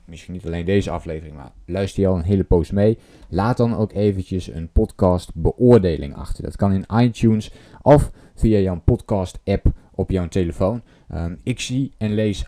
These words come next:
alle recensies, dus je zou me daar enorm mee steunen en mee helpen. En voor de rest wens ik jou vandaag een hele goede dag toe. Heel veel succes met de kleine stapjes die jij vandaag gaat zetten. En ik hoop weer dat je dit een waardevolle podcast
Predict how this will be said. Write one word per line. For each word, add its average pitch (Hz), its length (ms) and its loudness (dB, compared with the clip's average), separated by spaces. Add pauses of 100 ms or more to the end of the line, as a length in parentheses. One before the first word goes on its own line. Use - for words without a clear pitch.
alle 131 360 0 (100)
recensies, 104 720 -4
dus - 320 -8
je 85 180 -2
zou 101 180 -2
me 98 60 -4
daar 92 160 -4
enorm 90 460 -6
mee 82 300 -4
steunen 117 480 6
en 90 140 -2
mee 85 120 -2
helpen. 101 360 2 (360)
En 101 80 0
voor 120 80 8
de 123 60 8
rest 170 220 2
wens 113 180 -4
ik 101 80 -10
jou 101 220 2
vandaag 95 440 -2
een 92 200 -12 (120)
hele 135 500 0
goede 104 300 2
dag 110 220 4
toe. 113 240 -2
Heel 113 260 6
veel 165 120 2
succes 117 420 -4
met 95 120 -12
de - 60 -6
kleine 113 340 -6
stapjes 98 460 -8
die 78 220 -8
jij 98 240 4
vandaag 104 340 0
gaat - 100 -8
zetten. 87 340 0 (280)
En - 80 -14
ik 80 80 -6
hoop 95 220 2
weer 87 260 0
dat 85 220 -6
je 85 100 -4
dit 80 180 -4
een 73 200 -10
waardevolle 92 480 2
podcast 80 640 -2